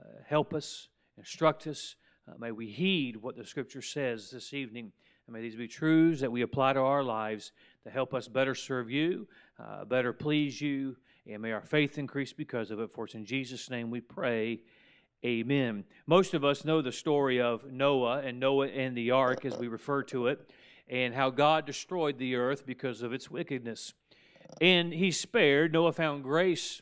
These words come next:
in the eyes of the Lord, and that in itself is a message. Uh, whose eyes should we be seeking grace? It's God. Uh, I don't understand Christians who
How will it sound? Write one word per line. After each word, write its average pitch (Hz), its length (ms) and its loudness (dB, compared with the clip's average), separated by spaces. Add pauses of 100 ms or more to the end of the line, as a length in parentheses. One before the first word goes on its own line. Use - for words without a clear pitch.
(280)
in 139 140 -8
the 127 140 0
eyes 127 260 2
of 117 100 -8
the 123 120 -2
Lord, 127 300 0
and 123 100 -6
that 135 140 -2
in 131 80 -10
itself 151 360 -6
is 120 140 -8
a 110 60 -4
message. 131 460 -4 (320)
Uh, 117 260 -2
whose 151 340 4
eyes 139 420 2
should 139 200 -8
we 143 200 -4
be 131 140 -4
seeking 151 500 -6
grace? 147 400 0
It's 123 300 -8
God. 135 400 0 (520)
Uh, 117 40 -6
I 113 320 0
don't 147 100 2
understand 151 460 -6
Christians 139 500 -8
who 131 220 -4